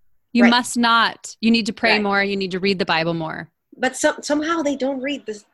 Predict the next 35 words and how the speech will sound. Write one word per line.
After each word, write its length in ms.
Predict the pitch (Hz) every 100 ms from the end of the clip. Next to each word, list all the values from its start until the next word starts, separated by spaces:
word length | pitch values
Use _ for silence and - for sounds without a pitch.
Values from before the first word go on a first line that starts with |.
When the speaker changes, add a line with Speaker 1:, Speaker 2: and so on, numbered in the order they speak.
| _
Speaker 2:
the 80 | -
parts 400 | 233 254 269 -
where 140 | 208 208
Jesus 340 | 240 240 240
flips 340 | 247 262 - -
tables 580 | 214 226 190 151 170
and 120 | 196 196
makes 240 | 226 240
Speaker 1:
Yeah. 140 | 180
Speaker 2:
whips 400 | 170 220 - - - -
and 160 | 233 226
says 280 | 254 240 240
really 440 | 311 370 320 269
mean, 240 | 240 240 208
like, 160 | 233 226
he 220 | 302 277 -
curses 840 | 254 269 247 - - 82 - - - _ _ _
Speaker 1:
Mm-hmm. 60 | 233
Speaker 2:
at 220 | 208 202 - _ 277
religious 400 | 208 214 196 196
leaders 560 | 190 180 - - - - _ _
'cause 180 | 240 -
the, 300 | 208 220 -
the 80 | 226
language 500 | 226 247 240 226 -
isn't 300 | 214 202 196
even 240 | 185 175 175
pretty. 360 | 196 160 - 226 _ _ _ _ -
It's, 140 | 196
it's 180 | 202 185
very 400 | 175 214 214 180
colorful 480 | 175 202 147 - 180
language. 500 | 160 90 - - - _ - - - _ _ _ _
Um, 320 | 233 208 202 -
but, 340 | 233 226 254